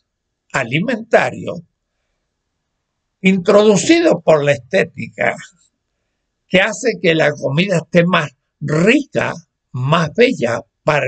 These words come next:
el arte culinario, pero que se hace enfermedad. Entonces ahí hay un conflicto entre belleza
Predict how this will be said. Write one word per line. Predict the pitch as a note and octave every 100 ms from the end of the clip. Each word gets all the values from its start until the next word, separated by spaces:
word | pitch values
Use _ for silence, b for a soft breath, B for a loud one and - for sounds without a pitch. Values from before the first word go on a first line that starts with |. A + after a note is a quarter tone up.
| C3
el | D3+
arte | F3+ D3+ - A2+
culinario, | A#2 D3 A3 B3 G3+ A#2 A2+ E3+ b b b -
pero | D#3 D#3
que | D#3 D#3
se | G3
hace | G3+ G#3+
enfermedad. | G3+ - F3 D3 D3+ G3 G#3 E3 - _ _ _ _ _ _ _ _
Entonces | D3+ F#3+ G#3+ G3+
ahí | F#3+ F#3+ G#3
hay | G3+ F#3+
un | G3 A#3+
conflicto | E3+ C#3 B2+ F#3 F#3+ - A#2 -
entre | - D3 C#3 C#3+ C3
belleza | B2+ C3 G#3+ - C3 A#2